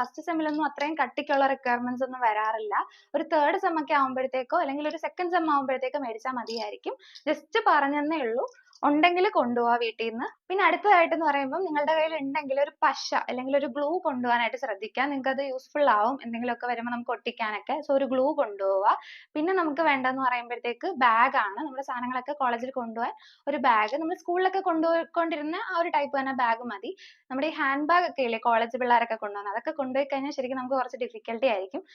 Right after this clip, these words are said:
because നമുക്ക് കുറേ സാധനങ്ങൾ നമ്മുടെ, ആ, ബാഗിൽ വെച്ചിട്ട് കൊണ്ടുപോകാൻ കാണും. അതുകൊണ്ട് നിങ്ങൾ മാക്സിമം നമ്മളല്ലാതെ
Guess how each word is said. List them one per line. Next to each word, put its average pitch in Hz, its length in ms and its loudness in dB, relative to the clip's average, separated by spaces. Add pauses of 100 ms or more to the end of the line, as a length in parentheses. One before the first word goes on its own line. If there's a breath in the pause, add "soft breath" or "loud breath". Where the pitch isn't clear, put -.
(200 soft breath)
because 330 300 -2
നമുക്ക് 294 180 -2
കുറേ 277 240 0
സാധനങ്ങൾ 247 580 -2
നമ്മുടെ, 240 340 -4 (480 soft breath)
ആ, 226 80 2
ബാഗിൽ 254 340 6
വെച്ചിട്ട് 285 240 0
കൊണ്ടുപോകാൻ 294 680 4 (100)
കാണും. 226 420 2
അതുകൊണ്ട് 277 300 -8
നിങ്ങൾ 302 200 -2
മാക്സിമം 320 520 -6
നമ്മളല്ലാതെ 285 500 0